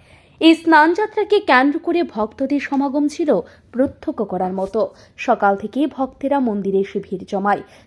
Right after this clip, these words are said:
তিথি অনুযায়ী ধর্মীয় রীতিনীতি যথাযথ উপাচারে হয়েছে প্রভু জগন্নাথ দেবের স্নান। এই স্নানযাত্রাকে কেন্দ্র করে সকাল থেকে মন্দিরে হয়েছে হরিনাম সংকীর্তন।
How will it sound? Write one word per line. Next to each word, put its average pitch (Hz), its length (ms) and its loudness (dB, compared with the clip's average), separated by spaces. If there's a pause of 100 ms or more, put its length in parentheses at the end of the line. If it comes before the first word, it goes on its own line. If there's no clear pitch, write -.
(120)
তিথি 359 340 6
অনুযায়ী 392 480 2 (100)
ধর্মীয় 254 420 0
রীতিনীতি 294 720 -2
যথাযথ 294 520 -2
উপাচারে 180 540 -6
হয়েছে 247 420 -8 (380)
প্রভু 254 520 0
জগন্নাথ 185 500 -6 (100)
দেবের 208 300 0 (320)
স্নান। 165 480 -4 (260)
এই 302 160 6
স্নানযাত্রাকে 370 840 2
কেন্দ্র 330 340 2
করে 339 260 0
সকাল 269 380 2
থেকে 269 260 -4
মন্দিরে 226 360 -2
হয়েছে 220 500 -2 (340)
হরিনাম 262 440 4
সংকীর্তন। 180 800 -4